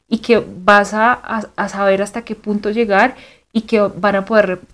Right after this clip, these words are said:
resolver los conflictos de la mejor manera. Entonces,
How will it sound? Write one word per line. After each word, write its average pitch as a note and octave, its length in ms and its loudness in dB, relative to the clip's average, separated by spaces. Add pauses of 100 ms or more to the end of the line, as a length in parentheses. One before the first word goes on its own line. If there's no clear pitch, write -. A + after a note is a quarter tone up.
(180)
resolver G3 500 -4
los D3 160 -6
conflictos F#3 680 -8 (200)
de F#3 80 -6
la E3+ 100 0
mejor C#3+ 240 -6
manera. - 340 -14 (760)
Entonces, F#3 500 -2